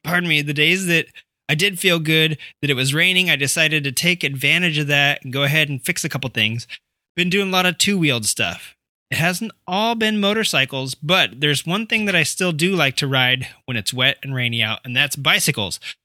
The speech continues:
So I've been customizing some bicycles, tearing apart some bicycles. I have a lot of two-wheeled stuff. And, uh, even my office chair is broken, and it only has two wheels on it. So, you know, go figure. Everything I have is, like, two-wheeled. But,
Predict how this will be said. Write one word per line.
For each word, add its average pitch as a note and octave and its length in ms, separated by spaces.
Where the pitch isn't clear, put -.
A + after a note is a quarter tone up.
So E3 440
I've D#3+ 80
been D#3+ 180
customizing A3 600
some G#3 180
bicycles, C#3 540
tearing D#3+ 240
apart D3+ 240
some C#3+ 140
bicycles. A#2 680
I B2+ 120
have C3+ 520
a F#3 60
lot C#3+ 200
of C3 80
two-wheeled B2 440
stuff. - 480
And, B2+ 480
uh, A#2 220
even E3 240
my C3+ 140
office C#3+ 280
chair A#2 280
is G#2 120
broken, A#2 460
and C3+ 180
it C3 80
only B2 200
has A2+ 180
two C3 180
wheels G#2+ 240
on G2+ 140
it. - 180
So, G#2+ 320
you C3 80
know, A2 120
go A2 140
figure. B2+ 380
Everything C3+ 320
I A#2 60
have B2 240
is, A2+ 80
like, A#2+ 160
two-wheeled. B2 420
But, D3 280